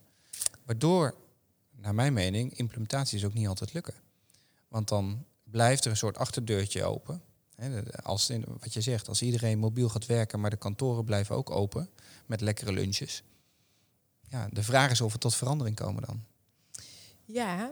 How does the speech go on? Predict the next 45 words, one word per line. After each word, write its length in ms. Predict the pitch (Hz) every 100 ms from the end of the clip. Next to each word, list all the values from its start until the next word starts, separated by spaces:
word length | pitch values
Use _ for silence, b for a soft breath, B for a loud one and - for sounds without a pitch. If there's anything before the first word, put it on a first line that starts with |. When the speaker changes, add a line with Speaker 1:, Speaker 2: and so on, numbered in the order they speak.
| 285
Speaker 2:
dat, 180 | 190 196
nou 120 | 202
ja, 80 | 185
en 160 | 208 208
in 120 | 202
de 60 |
zorg 300 | 180 220 233
zie 140 | - 190
je 60 |
dat 100 | 170
natuurlijk 280 | 170 190 -
heel 180 | 185 180
erg, 320 | 220 214 170
hè? 120 | 208 254
Dus, 180 | 240
dus 160 | - 180
het 120 | -
is, 100 | 185
het 120 | - 180
is 280 | - - - _ _ _ -
Speaker 1:
Opstapelen. 640 | - 139 - 120 107 - 120 - _
Speaker 2:
Ja, 260 | - 214 214
opstapelen. 560 | - - 254 254 262 214
En 60 |
wat 120 | 214 214
ik 100 | -
zo 120 | 196
graag 260 | - 196
zou 180 | - 180
willen 220 | 202 214
is 120 | 185 -
dat 160 | 175
we 100 | 175
beginnen 400 | 170 - 220 208
bij 340 | 180 175 175 -
wat 360 | 160 208 - -
wil 260 | 185 202 185
iemand 520 | 196 175 160 165 - - _
zelf? 520 | - 170 165 151 - _ _ _ _
Denk, 420 | 156 180 233 233
hè, 80 | -
dus 160 | 233 -
stel 440 | - - 233 233
de 80 | 180
vraag 600 | - 185 185 160 - -